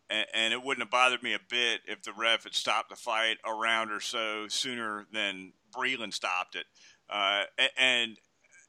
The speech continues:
you know, you mentioned the warrior mentality and wanting to finish. Well, if you're, that's fine if you're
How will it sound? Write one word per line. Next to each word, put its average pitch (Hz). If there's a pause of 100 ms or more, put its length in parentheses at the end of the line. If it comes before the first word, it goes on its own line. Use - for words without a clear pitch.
(240)
you 139
know, 120
you 131
mentioned 143
the 123
warrior 131
mentality 131
and 120
wanting 127
to 107
finish. 127
Well, 139
if -
you're, 190
that's 208
fine 247
if 151
you're 143